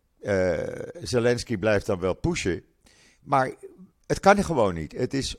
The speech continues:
onmogelijk." Het staat in de Jeruzalem Post trouwens. En dan, eh, ja, waardoor is die, eh, enorme stijging van het aantal stemmers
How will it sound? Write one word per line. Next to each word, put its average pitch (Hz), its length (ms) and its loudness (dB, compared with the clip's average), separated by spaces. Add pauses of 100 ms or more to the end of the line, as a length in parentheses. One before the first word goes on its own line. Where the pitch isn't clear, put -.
onmogelijk." 82 680 0 (100)
Het - 100 -10
staat 107 360 0
in 98 180 -8
de 92 60 -6
Jeruzalem 82 540 -6
Post 85 300 -2
trouwens. 69 460 -10 (1300)
En - 120 -4
dan, 147 340 6
eh, 139 200 8 (1300)
ja, 123 520 6
waardoor 120 1160 2 (140)
is - 440 -4
die, 90 500 -6
eh, 85 340 0
enorme 101 380 -2
stijging 98 1000 -2
van 82 460 -4
het 85 280 -6
aantal 76 560 -8
stemmers 82 600 -8